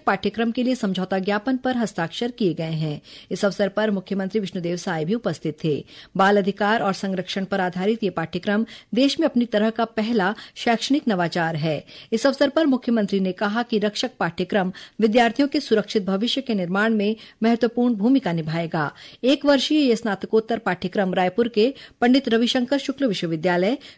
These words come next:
कुशाभाऊ ठाकरे पत्रकारिता और जनसंचार विश्वविद्यालय, आंजनेय विश्वविद्यालय, एमईटी विश्वविद्यालय और सरगुजा के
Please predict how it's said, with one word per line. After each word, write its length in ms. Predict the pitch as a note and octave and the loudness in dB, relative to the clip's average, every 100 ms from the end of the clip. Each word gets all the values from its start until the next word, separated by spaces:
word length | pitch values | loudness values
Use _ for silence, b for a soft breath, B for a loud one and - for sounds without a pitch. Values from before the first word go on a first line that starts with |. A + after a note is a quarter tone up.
| - | -2
कुशाभाऊ 420 | B3+ C#4+ C4+ C#4+ | 2 2 2 0
ठाकरे 400 | B3 G#3 G#3 A#3+ A3 | 0 -4 -2 -2 -2
पत्रकारिता 580 | G3+ G3 G3+ G#3 G#3+ | -4 -2 0 0 0
और 80 | G#3+ | -2
जनसंचार 640 | F3+ F3+ F3 F3+ F#3 F#3+ G3+ | 0 -4 -4 -6 -2 -2 -2
विश्वविद्यालय, 680 | F3 E3 D3+ E3 D#3+ F#3+ C4+ B B | -4 -4 -2 0 2 0 -2 B B
आंजनेय 440 | G3+ A#3 A#3+ C4+ D4+ | 2 4 4 4 4
विश्वविद्यालय, 720 | A3+ F3+ E3+ F3 E3+ F3+ C4+ B B - | 0 -2 -2 0 0 0 -2 B B 0
एमईटी 340 | A#3 B3+ C#4+ | 2 4 2
विश्वविद्यालय 720 | A#3 - F3 F3 G3 G3 A3+ | 0 -2 -2 0 2 2 2
और 200 | A3 F#3 | 2 0
सरगुजा 460 | F3 F3+ E3 F3+ F3+ | -2 -2 0 0 0
के 260 | G3+ B3 | 2 2